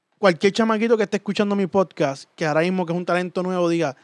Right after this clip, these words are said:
"Contra, mano, Daniel Travieso me está diciendo esto". ¿Qué, qué, cuál es el mejor consejo que tú le pudieras dar a una persona en cuestión de que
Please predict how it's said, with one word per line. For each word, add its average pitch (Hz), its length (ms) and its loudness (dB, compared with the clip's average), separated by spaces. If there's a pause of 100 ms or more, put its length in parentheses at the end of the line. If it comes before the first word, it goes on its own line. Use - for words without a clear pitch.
(240)
"Contra, 180 320 -6
mano, 165 240 -6
Daniel 127 500 -6
Travieso 208 340 2
me 175 60 -2
está 151 160 -2
diciendo 196 480 0
esto". 185 340 -6 (520)
¿Qué, 190 240 2
qué, 196 340 2
cuál 196 160 2
es 214 60 2
el 226 60 0
mejor 220 220 0
consejo 220 280 0
que 214 80 0
tú 175 100 -2
le 175 80 0
pudieras 185 300 2
dar 185 120 2
a - 20 0
una 190 140 -2
persona 175 500 -4 (680)
en 180 140 -4
cuestión 180 400 0
de 180 120 2
que 160 280 0